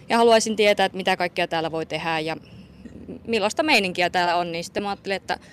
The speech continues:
no, parhaiten se selviää sillä, että mä ite rupean tekemään kaikenlaista ja sitten tiedottamaan siitä, ö, nuorille sosiaalisessa mediassa.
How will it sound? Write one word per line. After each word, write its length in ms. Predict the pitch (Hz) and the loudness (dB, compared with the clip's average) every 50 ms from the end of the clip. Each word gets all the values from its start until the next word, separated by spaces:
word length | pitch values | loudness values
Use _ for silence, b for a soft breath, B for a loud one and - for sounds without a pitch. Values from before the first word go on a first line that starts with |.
| B B B B B B B | B B B B B B B
no, 240 | - 208 151 73 - - - | -2 -2 -2 -2 -4 -6 0
parhaiten 360 | - 247 220 208 185 175 185 190 | 0 2 2 2 0 -2 -2 -4
se 120 | - 208 | -4 -2
selviää 320 | 190 214 208 196 202 196 | 0 0 0 0 0 -2
sillä, 300 | 196 - 208 190 185 180 | -4 -4 -4 -2 -2 -2
että 180 | 175 - - 170 | -2 -4 -4 -4
mä 120 | 180 180 | -4 -2
ite 320 | 139 185 175 - 160 151 B B B B | -2 -2 -2 -2 -4 -4 B B B B
rupean 440 | - 180 156 - 160 151 151 156 151 - - - | -12 -10 -6 -6 -6 -6 -6 -8 -10 -14 -10 -6
tekemään 440 | - 214 202 208 190 175 185 185 185 | -4 -2 0 0 -2 0 -2 -2 0
kaikenlaista 680 | 208 196 185 185 180 185 185 180 175 175 180 - - - | 0 0 0 0 0 -2 -2 0 0 0 -2 -2 -4 -4
ja 160 | 170 165 170 B B B B B B B B B B B | -4 -4 -4 B B B B B B B B B B B
sitten 480 | - - 175 - - - 180 165 - - - - - - - - - - | -4 -4 -4 -2 -2 -2 -2 -2 -4 -8 -20 -20 -20 -20 -20 -20 -6 -2
tiedottamaan 640 | 214 185 170 165 175 - - 175 170 170 160 165 175 | 0 0 0 0 -4 -4 -6 -4 -4 -2 -4 -4 -4
siitä, 360 | - 156 160 160 - 160 165 B B B B B B B _ _ _ _ - - - | -6 -8 -8 -6 -6 -8 -8 B B B B B B B _ _ _ _ -20 -20 -20
ö, 480 | - - 160 170 165 165 160 165 - - - - - - | -18 -14 -12 -12 -10 -10 -10 -12 -14 -16 -20 -20 -16 -12
nuorille 520 | 202 180 170 170 160 170 165 160 175 170 B B B B B B _ | -8 -6 -6 -6 -6 -6 -6 -6 -8 -8 B B B B B B _
sosiaalisessa 500 | - - 165 175 - 175 160 175 - - | -18 -16 -14 -12 -10 -10 -10 -12 -14 -14
mediassa. 480 | 175 175 170 175 170 180 180 - - | -14 -12 -10 -10 -10 -12 -12 -14 -18